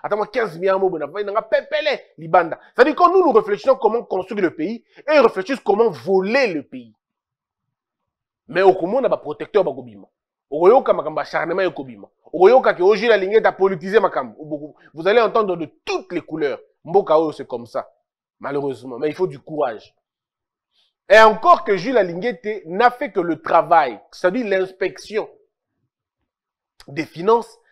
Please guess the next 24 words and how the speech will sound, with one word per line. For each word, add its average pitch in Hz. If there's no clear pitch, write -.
Basalika 233
Moussala 220
Nabango. 175
Reste 262
maintenant 175
au 165
juge 160
d'apprécier 180
le 165
travail 160
fait -
par 175
les 165
inspecteurs. 165
Et 214
puis 277
le 196
juge 269
va 175
décider. 170
Est-ce -
qu'il 214
faut 262
l'incriminer ? 247